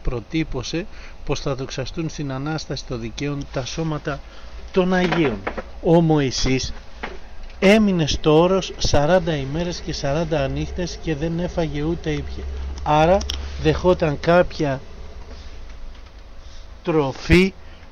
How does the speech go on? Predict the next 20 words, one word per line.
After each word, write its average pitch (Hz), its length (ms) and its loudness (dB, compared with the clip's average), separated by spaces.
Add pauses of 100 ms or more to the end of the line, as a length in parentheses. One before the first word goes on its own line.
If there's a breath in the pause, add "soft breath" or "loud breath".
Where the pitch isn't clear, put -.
(1600)
πνευματική. 180 840 6 (560)
Αυτήν 160 560 8 (2000 loud breath)
την 151 160 6
τροφή 143 400 6
γεύονται 170 540 4
από 139 240 4
τώρα 175 240 4
οι 160 160 4
Άγιες 165 360 0
Ψυχές 170 500 -4
από 143 180 -6
το 139 120 -2
Άγιο 147 260 -2
Πνεύμα. 135 400 -6
Όταν 175 280 0
έπλασε 185 400 -4
ο 139 60 -4
Θεός 151 280 -2
τον 139 200 -4
Αδάμ, 117 340 -4